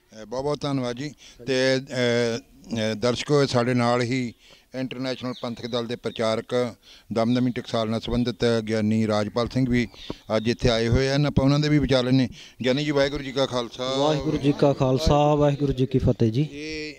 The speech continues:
Speaker 1: ਇਤਿਹਾਸਕ ਸਥਾਨ 'ਤੇ ਖੜ੍ਹੇ ਹਾਂ, ਤੁਸੀਂ ਵੀ ਆਪਣੇ ਵੱਲੋਂ ਜੋ, ਅਹ, ਸੁਖਪ੍ਰੀਤ ਸਿੰਘ ਹੁਣਾਂ ਨੇ ਦੱਸਿਆ ਕਿ ਅੱਜ ਸਤਾਰਾਂ ਪੁਰਾਣੀ ਗੁਰੂ ਦੇ ਜਹਾਜ਼ 'ਤੇ ਚੜ੍ਹੇ ਆ।
Speaker 2: ਜੀ, ਜੀ।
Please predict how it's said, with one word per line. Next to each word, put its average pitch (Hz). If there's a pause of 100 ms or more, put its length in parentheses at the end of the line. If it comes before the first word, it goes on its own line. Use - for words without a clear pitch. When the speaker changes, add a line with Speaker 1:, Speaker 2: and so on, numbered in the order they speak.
Speaker 1:
ਇਤਿਹਾਸਕ 127
ਸਥਾਨ 123
'ਤੇ 123
ਖੜ੍ਹੇ 127
ਹਾਂ, 131
ਤੁਸੀਂ 127
ਵੀ 139
ਆਪਣੇ 123
ਵੱਲੋਂ 117
ਜੋ, 110
ਅਹ, 104
ਸੁਖਪ੍ਰੀਤ 110
ਸਿੰਘ 117
ਹੁਣਾਂ 113
ਨੇ 113
ਦੱਸਿਆ 107
ਕਿ 107
ਅੱਜ 107
ਸਤਾਰਾਂ 110
ਪੁਰਾਣੀ 110
ਗੁਰੂ 104
ਦੇ 110
ਜਹਾਜ਼ 104
'ਤੇ -
ਚੜ੍ਹੇ 117
ਆ। 113 (100)
Speaker 2:
ਜੀ, 120
ਜੀ। 107